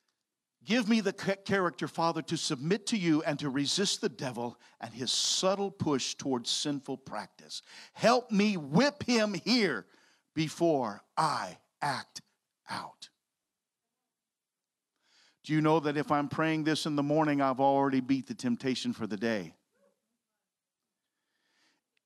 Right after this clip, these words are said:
If I'm surrendered to him, the temptations of the day will be much easier for me to submit to God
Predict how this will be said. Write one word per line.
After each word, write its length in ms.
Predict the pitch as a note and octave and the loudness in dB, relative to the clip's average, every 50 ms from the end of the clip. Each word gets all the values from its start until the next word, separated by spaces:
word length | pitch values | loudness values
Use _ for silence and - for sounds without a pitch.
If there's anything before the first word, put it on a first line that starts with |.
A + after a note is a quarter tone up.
| _ - | _ -4
If 120 | E3+ D#3 F#3+ | -2 0 2
I'm 280 | F#3 F#3 F#3+ G3+ G#3 G3 | 4 4 6 6 4 4
surrendered 640 | - - - F#3 E3+ D3 E3+ G#3 A#3 A#3 A#3+ F3 | 2 2 4 4 4 4 6 4 4 4 4 4
to 80 | G3 F3+ | 4 2
him, 420 | - - G#3+ A3 F#3+ E3 D#3 C#3 - - - - - - - _ _ | 4 4 4 6 6 4 4 2 -4 -8 -20 -20 -20 -20 -20 _ _
the 100 | - D3 | -4 -4
temptations 680 | - - F#3 E3+ - - G3 A3+ C4+ A#3+ - A#3 A#3 F#3 | 2 2 2 2 2 4 4 4 4 4 4 4 4 4
of 100 | G3+ E3+ | 4 4
the 80 | E3+ F3 | 4 2
day 240 | C#3+ F#3+ F#3+ F#3 | 4 4 4 4
will 140 | E3 D#3+ D#3 | 4 2 2
be 100 | C#3+ E3 | 0 2
much 460 | D3 D#3 D#3+ D#3+ G3 A#3 A#3 - - - | 2 4 6 6 6 6 4 2 -4 0
easier 320 | A3+ A3+ A3 F#3+ E3+ F#3 E3 | 2 4 4 4 4 2 2
for 140 | - F3+ | 2 2
me 140 | E3+ E3+ E3+ | 2 2 2
to 100 | D#3+ D#3 | 2 2
submit 360 | D3+ - F3 D#3+ E3 E3 - | 2 2 0 2 0 0 0
to 80 | - C#3 | -2 -4
God 460 | B2 D3+ C#3 A2+ F2+ E2 D#2+ - - | 0 2 2 2 0 -2 -6 -12 -16